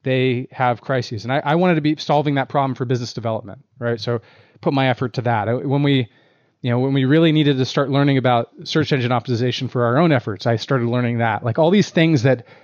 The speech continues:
I didn't have to do, but I should be doing, 'cause those are the problems for the coming, in the coming year,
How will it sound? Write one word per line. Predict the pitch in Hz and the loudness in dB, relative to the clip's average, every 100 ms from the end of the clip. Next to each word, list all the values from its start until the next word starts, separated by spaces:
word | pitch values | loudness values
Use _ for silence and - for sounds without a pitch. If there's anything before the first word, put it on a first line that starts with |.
| _ _ | _ _
I | - | 0
didn't | 147 180 | 0 0
have | - 156 160 | 0 2 2
to | 139 | 2
do, | 127 | 2
but | 123 | 4
I | 117 | 2
should | - 202 | 2 2
be | 160 | 2
doing, | 135 135 | 2 2
'cause | 131 | 2
those | 139 143 | 2 2
are | |
the | 135 | 0
problems | - 139 127 120 | 0 0 0 -2
for | - | -4
the | 117 | -4
coming, | - 139 127 120 104 _ _ - | 0 0 0 -2 -6 _ _ -2
in | 143 | 0
the | 131 | 2
coming | 165 160 127 | 2 2 2
year, | 131 190 110 | 2 2 2